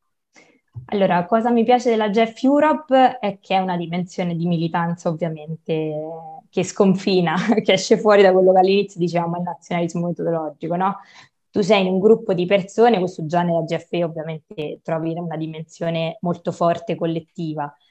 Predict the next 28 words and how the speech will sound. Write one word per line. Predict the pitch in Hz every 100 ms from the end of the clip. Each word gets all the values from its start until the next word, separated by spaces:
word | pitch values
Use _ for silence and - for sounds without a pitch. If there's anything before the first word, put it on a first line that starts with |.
| _ _
A | 196
livello | 190 190 185 185
della | 185 202
gef | 190 185
è | 165
la | 156
stessa | - 165 -
cosa, | - 156 147 156 151
cioè | - 170
di | 170
fatto | 185 220 214 190
tu | 208
sei | 180 214 208 208 214 220 _ _ -
in | 185
un | 185
insieme | 185 185 - 226 214 185
di | 175
persone | 170 - - 202 214 214 202 196
che | 185 175
rompono | 175 202 208 208 196 180
qualsiasi | 170 165 180 175
tipo | 160 165 170
di | 160
convenzione | 165 170 165 165 - 180 175
dal | 165 160
punto | 180 180
di | 165
vista | 165 165 - 165 165